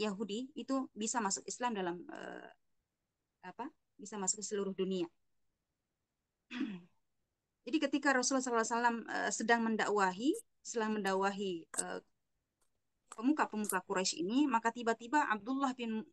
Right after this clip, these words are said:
eh, Ummi Maktum itu datang. <clears throat> Maka Rasulullah sallallahu alaihi wasallam berpaling. Rasulullah sallallahu alaihi wasallam wajahnya itu, eh, masam ya,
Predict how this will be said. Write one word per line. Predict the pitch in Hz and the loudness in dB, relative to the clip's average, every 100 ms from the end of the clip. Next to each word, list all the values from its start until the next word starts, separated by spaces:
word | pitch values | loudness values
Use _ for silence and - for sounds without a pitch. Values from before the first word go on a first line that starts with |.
| _ - | _ -6
eh, | 202 196 190 - | -2 0 0 -2
Ummi | 220 214 | -2 0
Maktum | 196 - - | 0 -2 -6
itu | 262 | -4
datang. | 214 196 160 180 - _ _ _ _ _ _ _ _ _ _ _ _ _ _ _ _ | -2 0 -2 -4 -12 _ _ _ _ _ _ _ _ _ _ _ _ _ _ _ _
<clears throat> | 254 233 220 170 156 - - - - - _ _ _ _ _ _ _ _ _ _ _ _ _ _ | -10 -6 -6 -8 -14 -18 -16 -12 -12 -12 _ _ _ _ _ _ _ _ _ _ _ _ _ _
Maka | 214 208 254 277 | -4 0 8 8
Rasulullah | 226 214 226 226 | 8 4 2 2
sallallahu | 208 196 196 208 | 0 2 2 2
alaihi | 190 180 | -2 -2
wasallam | 175 190 208 254 285 330 - _ _ _ _ _ _ _ | 0 2 4 4 4 -2 -8 _ _ _ _ _ _ _
berpaling. | 208 226 220 208 185 170 170 _ _ _ _ _ | -4 2 6 6 4 -2 -8 _ _ _ _ _
Rasulullah | - 190 190 226 220 | -8 -2 2 4 4
sallallahu | 202 196 202 220 196 | 0 0 0 0 0
alaihi | 185 180 | 4 4
wasallam | 196 208 247 262 - _ _ _ _ _ | 4 2 2 2 -4 _ _ _ _ _
wajahnya | 214 220 196 220 226 247 247 | 2 2 4 0 0 0 0
itu, | 269 330 339 339 - _ _ _ _ _ _ _ _ _ | 0 4 2 2 -6 _ _ _ _ _ _ _ _ _
eh, | - 233 | -10 -2
masam | 240 254 269 208 | 0 6 6 6
ya, | 196 247 | 2 -2